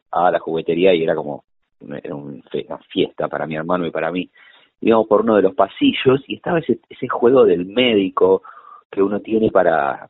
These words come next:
que tiene que encajar las piezas en un agujerito y para hacerlas sonar. Y al lado de eso estaba, había un órgano, un tecladito de juguete.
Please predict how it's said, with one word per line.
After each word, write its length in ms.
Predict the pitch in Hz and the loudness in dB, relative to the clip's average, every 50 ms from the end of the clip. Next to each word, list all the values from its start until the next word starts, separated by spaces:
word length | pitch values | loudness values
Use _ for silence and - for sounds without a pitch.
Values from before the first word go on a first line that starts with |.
| _ _ | _ _
que 140 | - 78 78 _ _ _ | -16 -16 -16 _ _ _
tiene 240 | - 95 95 101 98 | -8 -6 -4 -4 -4
que 300 | - 92 87 80 71 - - _ _ _ | -2 -2 -2 -2 -2 -6 -20 _ _ _
encajar 540 | - 90 85 82 90 90 - - - 104 101 | -12 -10 -8 -6 -6 -6 -6 -4 -4 -2 -2
las 180 | 101 95 90 - | -2 -2 -4 -6
piezas 300 | - 98 98 - - 87 - | -6 -6 -6 -6 -6 -12 -12
en 80 | - 87 | -12 -8
un 80 | 87 | -6
agujerito 540 | 90 87 85 80 - - 80 87 95 - 104 | -4 -4 -4 -4 -4 -4 -6 -4 0 2 2
y 60 | 92 | 2
para 160 | - - 78 78 | 2 0 -4 -4
hacerlas 320 | - - 90 90 87 - | -2 -2 -2 -2 -2 -2
sonar. 340 | - 85 82 87 95 107 - _ _ _ _ _ _ _ _ - | -6 -8 -6 -4 -4 -4 -6 _ _ _ _ _ _ _ _ -6
Y 120 | - 98 | -2 0
al 120 | 95 95 | 2 4
lado 300 | 98 110 117 123 123 120 | 6 6 8 8 8 8
de 160 | 117 110 110 117 | 8 8 6 6
eso 180 | 120 - - | 4 0 -6
estaba, 480 | 120 - - 120 107 107 110 117 117 107 - | -10 -4 0 2 4 6 6 4 4 2 0
había 200 | 92 90 92 101 | -2 -4 -4 -4
un 300 | 104 104 98 95 90 90 | -4 -6 -8 -6 -2 0
órgano, 380 | 90 87 80 85 82 82 82 | 0 0 0 0 -2 -2 -4
un 140 | 85 82 80 | -6 -6 -4
tecladito 360 | - 90 - 87 85 95 98 | -4 -2 0 2 2 4 4
de 80 | 92 85 | 2 2
juguete. 460 | - - 85 85 80 76 - 78 | 2 0 0 2 2 0 -2 -6